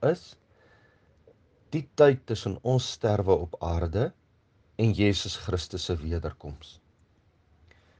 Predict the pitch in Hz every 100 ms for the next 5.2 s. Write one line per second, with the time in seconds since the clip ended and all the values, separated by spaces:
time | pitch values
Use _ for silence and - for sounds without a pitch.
0 | _ _ _ _ _ _ - 135 139 -
1 | 151 156 151 135 117 - 117 123 117 104
2 | 95 90 90 110 123 104 104 117 95 90
3 | - 82 - 92 101 107 - 92 85 85
4 | - 131 - - 101 98 - 78 82 90
5 | 104 101